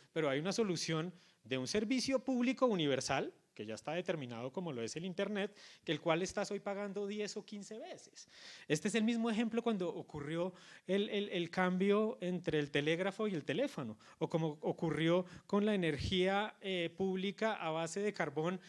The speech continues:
a pasarla a gas. Yo le dije al del carbón, "Ya no quiero más carbón, <laughs> se está, se, es contaminante, la gente se está enfermando, quiero gas". Trae otros problemas, pero ese contrato tengo que terminarlo, que son los cambios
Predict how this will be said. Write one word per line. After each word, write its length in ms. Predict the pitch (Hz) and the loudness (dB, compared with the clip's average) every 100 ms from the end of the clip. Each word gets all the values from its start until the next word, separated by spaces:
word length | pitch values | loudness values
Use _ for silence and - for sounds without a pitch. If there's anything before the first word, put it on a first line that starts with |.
| - - | -14 -10
a 100 | 190 | -4
pasarla 560 | 180 170 151 175 214 | -4 -2 -2 0 0
a 60 | 151 | -2
gas. 400 | 214 294 - - - - | 0 -2 -4 -8 -16 -10
Yo 80 | 127 | -2
le 80 | 196 | 0
dije 180 | 202 | 2
al 80 | 226 | 2
del 140 | 226 226 | 0 0
carbón, 440 | 143 127 202 240 | -2 -2 -4 -4
"Ya 160 | 127 101 | -6 -6
no 100 | 120 | 0
quiero 220 | - 190 | 4 6
más 160 | 208 214 | 6 4
carbón, 400 | 220 202 320 302 | 4 2 0 0
<laughs> 500 | 151 135 - - - | -4 -8 -14 -20 -12
se 140 | - | -4
está, 300 | 147 156 156 | -2 -2 -4
se, 140 | 165 151 156 | -2 -4 -4
es 120 | 156 | -4
contaminante, 760 | - 196 202 185 165 185 180 196 | -2 2 2 2 2 2 2 0
la 80 | 165 | 0
gente 200 | 160 196 | 0 0
se 40 | |
está 140 | 175 | 0
enfermando, 520 | 156 180 180 196 196 190 | 0 0 0 0 0 0
quiero 260 | 185 202 | 0 0
gas". 360 | 240 302 185 - - - | 0 -2 -4 -12 -18 -12
Trae 240 | - 107 110 | -6 -4 -4
otros 220 | 135 202 | -4 -4
problemas, 540 | - 190 214 285 190 - _ - | -4 -4 -4 -6 -10 -16 _ -10
pero 140 | 131 | -6
ese 120 | 117 | -4
contrato 440 | 156 185 143 135 165 | -4 -4 -4 -4 -4
tengo 260 | 185 170 | -4 -4
que 80 | 175 | -4
terminarlo, 520 | 190 185 170 175 104 | -4 -4 -4 -6 -8
que 100 | - | -12
son 120 | 123 127 | -10 -8
los 140 | 139 | -6
cambios 400 | 190 165 170 160 | -6 -6 -6 -8